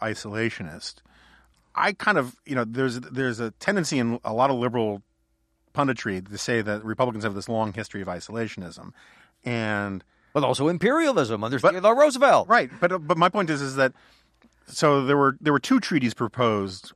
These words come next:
Speaker 1: under the f-, uh, the Versailles thing, and Lodge supported one of them and opposed the f-, the, the, the fourteen points one, or the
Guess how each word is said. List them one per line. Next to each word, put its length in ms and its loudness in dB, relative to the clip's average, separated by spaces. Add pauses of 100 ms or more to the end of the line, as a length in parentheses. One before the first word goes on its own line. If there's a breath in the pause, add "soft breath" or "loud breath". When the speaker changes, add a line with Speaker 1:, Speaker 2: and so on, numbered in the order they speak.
Speaker 1:
under 240 -2
the 120 0
f-, 640 -10 (120)
uh, 220 -4 (140)
the 120 -8
Versailles 400 -2
thing, 360 -12 (500 soft breath)
and 380 0
Lodge 640 4
supported 460 0
one 180 4
of 140 2
them 200 0
and 80 2
opposed 520 0
the 140 -2
f-, 200 -14 (160)
the, 320 -2
the, 400 -2
the 180 -12
fourteen 360 -6
points 320 -6
one, 200 -12
or 140 -2
the 240 -4